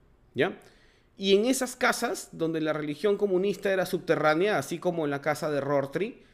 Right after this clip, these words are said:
se seguían reuniendo entre ellos, pues, y tomaban chelas entre amigos, se seguían hablando, porque, em, no,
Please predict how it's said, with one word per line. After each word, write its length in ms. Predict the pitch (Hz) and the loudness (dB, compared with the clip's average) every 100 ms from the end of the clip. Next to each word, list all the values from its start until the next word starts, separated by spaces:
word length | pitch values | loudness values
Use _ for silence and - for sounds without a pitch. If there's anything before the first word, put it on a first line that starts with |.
| _ | _
se 140 | - | -4
seguían 360 | 180 214 277 285 | 0 0 2 2
reuniendo 440 | 269 262 277 277 | 2 2 2 2
entre 260 | 269 277 320 | 0 -2 -2
ellos, 220 | 214 180 | -2 0
pues, 260 | 202 180 175 | 0 0 0
y 60 | |
tomaban 360 | 175 202 233 233 | -4 0 0 0
chelas 440 | 269 247 254 220 | 2 4 4 0
entre 200 | 175 165 | -2 -2
amigos, 440 | 180 226 254 233 175 | -2 -2 0 0 -2
se 60 | |
seguían 260 | 165 190 208 | -2 -2 0
hablando, 640 | 185 220 233 233 214 196 - - - _ _ _ | 0 2 2 0 -2 -2 -10 -20 -20 _ _ _
porque, 760 | 175 160 165 160 - - - - _ _ _ _ _ _ _ _ _ _ _ _ | 2 2 0 0 -4 -14 -20 -20 _ _ _ _ _ _ _ _ _ _ _ _
em, 680 | 160 156 147 139 135 127 117 - _ _ _ _ _ _ _ | -4 0 0 0 -2 -4 -6 -16 _ _ _ _ _ _ _
no, 600 | 160 190 220 226 - | 0 4 4 2 -2